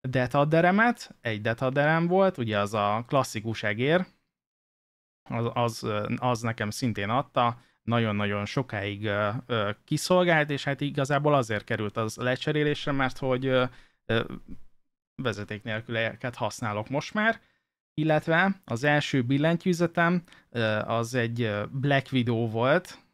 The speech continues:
egy, ö, egy nem kromás, csak simán világítós Black Widow Stealth billentyűzet, amit, ö, amúgy árulok. <laughs> Úgyhogy, ö, igen, én nagyon szeretem a Razer márkát, tehát hogy abszolút meg voltam vele elégedve, szimplán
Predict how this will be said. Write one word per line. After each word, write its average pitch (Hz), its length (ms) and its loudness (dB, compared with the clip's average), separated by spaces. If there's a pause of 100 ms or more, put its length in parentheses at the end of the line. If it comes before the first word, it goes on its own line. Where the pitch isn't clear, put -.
(160)
egy, 104 400 -6
ö, 107 260 0
egy 120 200 -6
nem 143 280 2
kromás, 113 500 -2
csak - 140 -6
simán 110 300 0
világítós 107 640 -2
Black 131 280 -2
Widow 120 300 -2
Stealth 113 600 -6
billentyűzet, 147 680 -4
amit, 110 300 -4
ö, 104 180 -2 (220)
amúgy 104 300 -4
árulok. 131 460 -4
<laughs> - 40 -16 (2000)
Úgyhogy, 147 640 -2
ö, 139 380 -2 (440)
igen, 104 300 -2
én 110 240 -2
nagyon 135 280 0
szeretem 101 460 -6
a 95 220 -2
Razer 98 420 -8
márkát, 104 720 -10
tehát 117 160 -6
hogy 127 120 -6
abszolút 113 380 -4
meg 107 180 -2
voltam 101 300 -4
vele 98 180 -2
elégedve, 135 800 2
szimplán 104 560 -4